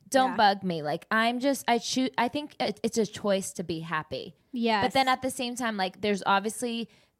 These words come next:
Speaker 1: people that struggle with mental health issues that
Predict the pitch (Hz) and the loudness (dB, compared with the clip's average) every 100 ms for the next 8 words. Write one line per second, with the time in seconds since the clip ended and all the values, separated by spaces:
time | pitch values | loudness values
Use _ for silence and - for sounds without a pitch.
0 | _ - 226 226 208 196 180 - - 220 | _ -6 -2 2 2 4 2 0 0 2
1 | 196 208 190 180 - - 196 196 202 196 | 4 2 2 0 -2 -10 -4 -2 -2 0
2 | 208 175 - _ - 202 208 220 - 180 | 0 2 -2 _ -6 0 2 2 -2 -4
3 | - 175 175 - 175 156 | -2 -4 -2 0 0 -2